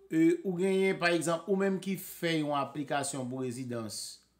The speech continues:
sa nou rele C zero neuf la, yo bo yon kat travay, pendi, ou menm ki fè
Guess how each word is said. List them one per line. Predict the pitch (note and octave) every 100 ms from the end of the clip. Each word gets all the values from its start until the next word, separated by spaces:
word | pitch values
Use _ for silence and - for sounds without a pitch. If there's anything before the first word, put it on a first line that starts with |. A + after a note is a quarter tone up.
| _
sa | - D3
nou | D#3
rele | D#3 D3 C3+
C | D3 A#2+
zero | C3 B2+ C#3
neuf | E3+ C#3
la, | A2 A2 - _ _ _ _ -
yo | D3 D3+
bo | C3+ B2+ C#3 C3+
yon | C#3 C3+
kat | A#2+ -
travay, | B2 A2+ A#2 C3+ B3 - _ -
pendi, | A#2+ A#2 C#3+ F#3 -
ou | E3+ F3+
menm | F#3+ F#3
ki | F#3 E3+
fè | E3